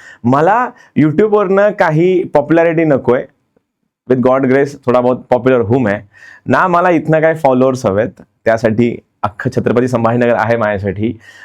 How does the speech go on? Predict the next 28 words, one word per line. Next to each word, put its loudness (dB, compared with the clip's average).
मला 0
ना 0
तुमच्या 2
सर्वांच्या 0
मदतीने, 0
तुमच्या -2
सर्वांसाठी, -2
महाराष्ट्रातल्या -2
सगळ्या 0
विद्यार्थ्यांसाठी -2
काहीतरी 0
मोठं 0
करायचं -2
आहे. -4
जी 2
क्लासरूममध्ये 0
दोनशे -2
पन्नास 0
विद्यार्थी 0
असतात, -2
त्याच 0
क्लासरूममध्ये 0
जर 0
दोन 0
हजार 2
पाचशे -2
विद्यार्थी 0
असतील, -2